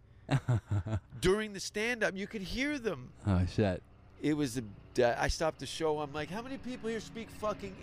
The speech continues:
Speaker 2: English?"
Speaker 1: <laughs>
Speaker 2: Two guys with raccoons on their heads in the back.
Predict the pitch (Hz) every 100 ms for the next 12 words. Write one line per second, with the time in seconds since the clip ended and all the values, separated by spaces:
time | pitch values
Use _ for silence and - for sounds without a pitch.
0 | 214 208 196 147 117 101 - 123 - -
1 | 196 208 190 185 160 160 165 143 123 180
2 | 160 165 156 160 139 143 131 151 139 -
3 | 143 139 131